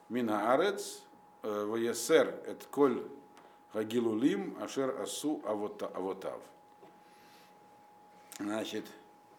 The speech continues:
он истребил окончательно всех этих гдышим. Кто такие гдышим, я вам рассказывал, помните? Эти, которые занимались, извращенцы, попросту говоря, э, ко-, э, из окрестных народов, которые жили среди евреев.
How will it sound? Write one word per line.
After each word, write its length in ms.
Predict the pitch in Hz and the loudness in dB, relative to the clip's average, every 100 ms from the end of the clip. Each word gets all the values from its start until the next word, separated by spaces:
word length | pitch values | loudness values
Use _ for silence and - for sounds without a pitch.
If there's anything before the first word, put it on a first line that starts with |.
| - - - - - | -20 -20 -20 -20 0
он 400 | 151 151 113 - | 4 6 4 -2
истребил 520 | 117 - 143 131 143 113 | -8 -2 0 4 4 4
окончательно 680 | 107 101 131 - 78 78 - | -2 -2 -4 -4 -8 -12 -10
всех 360 | - 131 - | -4 -4 -4
этих 220 | 95 95 | -8 -8
гдышим. 460 | - 101 117 95 82 | -6 -2 -2 -4 -8
Кто 120 | 120 | -8
такие 240 | 107 127 107 | -8 -6 -6
гдышим, 360 | 107 - 147 | -6 -2 0
я 80 | 110 | 0
вам 120 | 101 | 0
рассказывал, 500 | 98 98 90 73 71 - | -2 -2 -6 -8 -12 -12
помните? 360 | 147 127 - - - - - - - - - | -10 -10 -14 -18 -20 -20 -20 -20 -20 -18 -12
Эти, 220 | 95 95 | -10 -8
которые 560 | 104 - 95 90 82 82 | -8 -6 -4 -4 -4 -6
занимались, 640 | 85 92 92 82 80 - - - - - | -6 -4 -2 -4 -8 -14 -18 -20 -20 -12
извращенцы, 720 | 85 76 113 139 107 76 - | -12 -4 -2 -2 -4 -8 -12
попросту 400 | - - - - 76 | -18 -20 -20 -16 -8
говоря, 540 | 85 123 151 156 - - | -2 2 4 2 -4 -10
э, 80 | 95 | -10
ко-, 100 | 98 | -6
э, 380 | 92 90 95 92 | -6 -6 -6 -6
из 160 | 110 98 | -6 -6
окрестных 520 | - 117 107 90 - | -4 -2 -2 -6 -4
народов, 420 | 98 151 165 - | 0 0 0 -2
которые 360 | - 92 92 90 | -6 -6 -4 -4
жили 200 | 98 87 | -6 -8
среди 340 | 92 85 80 | -8 -10 -8
евреев. 360 | 80 73 60 | -10 -10 -14